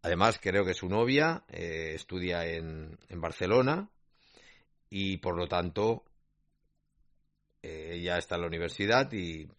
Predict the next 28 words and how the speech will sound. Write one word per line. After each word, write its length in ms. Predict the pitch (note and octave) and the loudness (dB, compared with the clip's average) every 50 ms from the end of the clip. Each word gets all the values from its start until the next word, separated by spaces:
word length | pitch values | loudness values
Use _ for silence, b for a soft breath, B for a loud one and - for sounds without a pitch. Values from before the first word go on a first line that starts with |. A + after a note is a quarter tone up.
| _ - - | _ -12 -8
parece 400 | F#2 D#2+ E2 E2+ - G2+ G2 F#2 | -6 -4 -4 -4 -4 -6 -6 -6
que, 380 | G2 F2+ E2 D#2+ D#2 D#2 - - | -6 -8 -8 -8 -10 -12 -16 -14
que, 100 | - E2 | -12 -10
bueno, 200 | E2 E2 F2 F2 | -8 -8 -8 -6
que 100 | - F2 | -6 -6
ella 100 | F2 E2 | -6 -6
también 260 | - D#2+ D#2 D2+ - | -8 -10 -12 -12 -14
se 80 | - | -14
quiere 200 | D2+ - D#2+ - | -14 -14 -16 -14
quedar. 260 | - - - - - - _ _ _ _ _ | -14 -16 -16 -18 -20 -20 _ _ _ _ _
Y 240 | - F#2 F#2 G2 A2 | -16 -12 -6 -4 -4
esto 220 | A#2 - D3 C3+ | -2 0 2 2
también 220 | C3 A#2 A2 G#2+ | 2 2 2 0
es 120 | G2 F2+ - | -2 -4 -6
un, 440 | G2 F2 E2+ E2 E2 E2 D#2+ D#2+ _ - | -8 -8 -8 -10 -12 -14 -16 -18 _ -18
un 140 | E2+ D#2+ - | -18 -18 -12
punto 260 | - G2 G#2 F#2+ A2+ | -10 -10 -6 -6 -6
importante 720 | G#2 F2+ G2 F#2+ F2+ G2+ F#2+ F#2+ F#2 F#2 A2 A#2 A#2+ b b b b b b b b b _ | -4 -4 -4 -4 -2 -4 -4 -4 -4 -4 -4 -4 -4 b b b b b b b b b _
para 280 | _ F#2 E2+ E2+ E2 D#2 | _ -6 -6 -4 -6 -6
que 300 | - - F2 F2 E2+ E2+ | -8 -8 -6 -6 -6 -6
el 180 | E2 E2 D#2+ D#2+ | -8 -10 -12 -12
mexicano 480 | E2 E2+ - - D#2 - E2+ E2+ E2+ | -12 -12 -10 -10 -10 -10 -8 -8 -8
se 160 | D#2+ - - | -10 -10 -12
quede. 300 | - - D2 D2 - - _ B B B B B B B B B B B B B _ | -14 -16 -16 -18 -20 -20 _ B B B B B B B B B B B B B _
Otra 260 | - B2 B2 D3+ D3+ | 0 2 6 8 8
cosa 320 | C3+ D3 D3+ C#3+ E3 D#3+ D#3+ | 8 8 6 6 6 6 6
es, 280 | D3+ - - - - - | 6 2 -2 -8 -10 -10
eh, 360 | - F#2+ F#2 F2 F2 E2+ E2 | -8 -6 -4 -4 -4 -4 -6